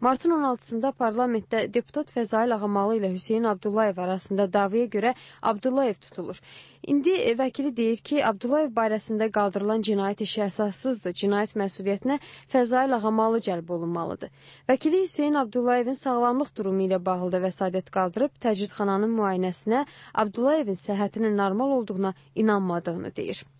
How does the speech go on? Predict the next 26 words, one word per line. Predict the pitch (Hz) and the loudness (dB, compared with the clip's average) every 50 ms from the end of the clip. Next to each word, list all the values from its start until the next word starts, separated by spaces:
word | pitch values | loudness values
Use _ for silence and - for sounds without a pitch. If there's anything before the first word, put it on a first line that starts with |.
| - _ _ _ _ _ _ _ _ _ _ _ _ - - - - - - - - - - - - | -20 _ _ _ _ _ _ _ _ _ _ _ _ -20 -20 -20 -20 -20 -20 -20 -20 -20 -6 0 2
Rafiq | 302 302 285 - 403 - | 4 4 4 2 -2 -2
Tağı | - - 339 320 285 330 370 285 | 2 2 2 2 4 2 2 2
dinə | 254 285 277 285 311 320 | 2 2 2 2 2 2
yox, | 294 269 277 277 - | 2 2 0 0 0
mövhumata | 269 247 247 240 233 247 262 269 262 - 320 302 | 0 0 0 0 -2 -2 -2 -2 0 0 -2 0
qarşı | 240 220 202 185 - 196 180 | 0 0 -2 -2 -4 -8 -8
çıxdığını | - - - - 202 190 180 180 180 175 | -8 -8 -6 -4 -4 -2 0 0 0 0
bildirib. | 190 185 175 180 185 - - - - | -2 -2 -2 -2 -4 -6 -8 -6 -2
Yazıçı | 220 214 214 214 220 220 - 262 240 190 208 | 0 2 2 2 0 0 0 0 2 2 2
Rafiq | 214 202 - - 214 - | 0 -2 -2 -4 -6 -4
Tağının | - 214 208 196 202 208 208 202 | -2 -2 0 0 0 0 0 0
məhkəməsi | 196 185 - 214 208 208 202 202 - - 262 220 | -2 -2 -2 0 0 0 0 0 0 0 0 0
bu | 220 226 | 0 0
gün | 185 226 214 202 | 0 0 0 2
davam | 208 214 202 202 208 202 190 | 2 2 2 2 2 0 0
edib. | 180 175 180 190 196 - - - - - - | -2 -2 -4 -6 -8 -8 -12 -20 -20 -12 -2
O, | - - 285 311 - - - - _ _ - | 2 2 2 2 0 -4 -20 -20 _ _ 0
Avropa | 226 226 220 226 285 311 - 302 285 233 | 0 2 2 0 -2 -4 -2 -2 -2 0
və | 247 240 214 - - | 0 -2 -2 -2 -4
Biz | 254 254 220 - - - | -4 -4 -4 -4 -6 -4
adlı | - 196 - 196 196 202 202 | -2 -2 -2 0 0 0 0
məqaləsində | 202 185 202 196 196 196 202 202 - - 226 214 269 269 269 - - - | 0 0 0 0 2 2 0 0 -2 -2 -2 0 2 2 2 2 0 -2
milli | 220 220 233 233 220 226 226 254 269 - - | 0 2 2 2 2 2 0 0 0 0 0
dini | 247 220 214 214 220 226 - - 226 | 0 0 2 2 2 0 0 0 0
irqə | 220 190 - 269 285 | -2 0 2 0 2
ədavəti | 277 262 233 214 202 202 190 - | 2 2 0 0 0 -2 -4 -4